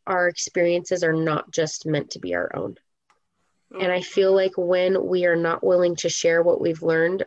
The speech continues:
or what we've been through, we're being selfish.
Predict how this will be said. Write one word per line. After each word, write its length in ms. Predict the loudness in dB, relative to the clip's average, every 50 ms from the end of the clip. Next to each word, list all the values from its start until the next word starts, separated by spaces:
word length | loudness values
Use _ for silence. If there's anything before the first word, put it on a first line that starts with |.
| -2
or 120 | 0 2 2
what 140 | 2 2
we've 260 | 0 -4 -6 -6 -6 -4
been 240 | -2 -2 -2 -2 -6
through, 400 | -8 -2 2 2 2 2 2 -2 _ _ _ _ _ _ _ _ _ _ _ _ _
we're 160 | -2 -2 0
being 220 | 0 0 -2 -2 -4
selfish. 760 | -4 -4 -6 -6 -6 -6 -8 -8 -8 -8 -14 -16 -18 -20